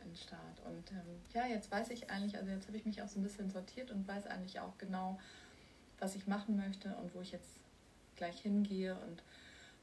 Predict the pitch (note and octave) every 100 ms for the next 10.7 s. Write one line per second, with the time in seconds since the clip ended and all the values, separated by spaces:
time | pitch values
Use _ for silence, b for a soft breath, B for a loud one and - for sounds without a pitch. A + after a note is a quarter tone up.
0 | - F#3 E3+ F3 - F#3+ - - - -
1 | - A3+ - - - - - - - -
2 | - - - - - - - - - -
3 | - - - - - - - - B3 A#3+
4 | G#3 G#3+ F#3+ - F3 A3 B3 A#3+ - A#3
5 | A#3 A#3 - A3+ A3+ - - G3 A3 A3+
6 | A#3 A3+ A#3 A3 A3 A3 A3 - A3+ A#3
7 | C#4 E4+ - B B B B B B -
8 | F4 D4+ A#3 G3+ F#3 F#3 - F#3 G3+ F#3
9 | A3 E4+ - - A#3+ A#3+ A3 - G3+ G3+
10 | G3+ G3 F#3 F3+ F3 F#3 B3+